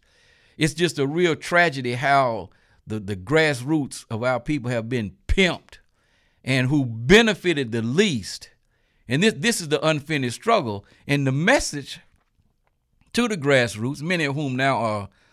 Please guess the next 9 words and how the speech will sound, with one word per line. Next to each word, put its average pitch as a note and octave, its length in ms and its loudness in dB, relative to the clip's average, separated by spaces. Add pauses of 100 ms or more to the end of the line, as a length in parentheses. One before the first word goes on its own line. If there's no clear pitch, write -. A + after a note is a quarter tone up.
(120)
lumpen D#3+ 460 2
proletariat, A2+ 760 -2
don't D3 200 0
have C#3 200 2
any G#3+ 240 2
jobs. F#2 600 -8 (560)
The D3 80 -2
message F3+ 480 -2
is, C#3+ 400 0